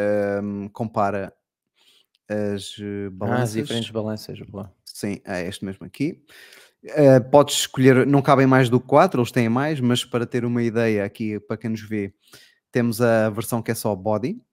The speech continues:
Speaker 1: ok? Que é
Speaker 2: Uhum.
Speaker 1: sessenta euros. A Body Smart foi o que eu comprei, que é cem euros. Depois uma Body Comp, cento e oitenta e nove. E a Body Scan, que é a mais completa, quatrocentos euros.
Speaker 2: Que essa é
Speaker 1: Hum,
Speaker 2: nova,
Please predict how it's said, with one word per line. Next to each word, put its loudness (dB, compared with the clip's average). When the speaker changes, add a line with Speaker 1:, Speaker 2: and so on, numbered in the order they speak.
Speaker 1:
ok? -12
Que -6
é -2
Speaker 2:
Uhum. -4
Speaker 1:
sessenta -8
euros. -4
A -4
Body 0
Smart -2
foi -8
o -20
que -12
eu -4
comprei, -6
que -14
é -10
cem -8
euros. -2
Depois -4
uma 0
Body 2
Comp, 2
cento -6
e -4
oitenta -6
e -4
nove. -2
E 0
a 2
Body 0
Scan, -4
que -8
é -6
a -6
mais -6
completa, -8
quatrocentos -8
euros. -10
Speaker 2:
Que -4
essa 0
é 0
Speaker 1:
Hum, -2
Speaker 2:
nova, -2